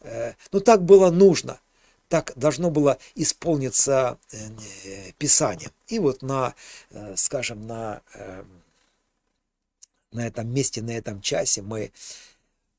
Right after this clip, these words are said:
э, расстаёмся с Иисусом, расстаёмся с Петром. Расстаемся с Иоанном, который здесь где-то рядом.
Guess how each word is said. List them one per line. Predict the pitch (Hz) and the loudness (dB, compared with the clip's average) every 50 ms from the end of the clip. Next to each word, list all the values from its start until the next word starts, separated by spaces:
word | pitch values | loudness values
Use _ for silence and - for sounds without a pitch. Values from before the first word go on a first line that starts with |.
| _ _ | _ _
э, | _ - - 104 98 _ _ 107 | _ -20 -20 -20 _ _ _ -8
расстаёмся | 127 117 - - 123 127 123 123 113 113 - - 104 | -6 -6 -6 -4 -4 0 0 0 0 -2 -6 -4 -2
с | - - | -2 -2
Иисусом, | 107 107 104 - - - 147 143 - - - 110 101 | -2 -2 -2 -2 0 0 -2 -2 -2 -4 -4 -6 -8
расстаёмся | 113 117 - - - 107 113 120 117 113 110 - - - | -8 -6 -6 -6 -6 -4 -4 -4 -4 -4 -6 -8 -6 -8
с | - | -10
Петром. | - - 95 - 135 131 131 127 135 - _ _ _ _ _ - | -10 -12 -12 -8 -4 -4 -4 -4 -4 -8 _ _ _ _ _ -14
Расстаемся | 107 107 - - 113 113 107 101 - - 101 | -10 -10 -8 -8 -6 -8 -6 -6 -8 -4 -2
с | - - - | -2 -2 -2
Иоанном, | - 117 120 123 131 131 113 98 | -2 -2 -2 -2 -2 -4 -8 -12
который | - - 104 - 117 110 110 104 | -12 -14 -14 -10 -8 -6 -6 -4
здесь | 104 110 123 113 - | -2 -2 -2 -2 -2
где-то | 101 113 107 - 117 110 | -4 -6 -8 -6 -6 -4
рядом. | 117 120 117 110 104 101 95 92 | -4 -4 -4 -4 -6 -10 -12 -14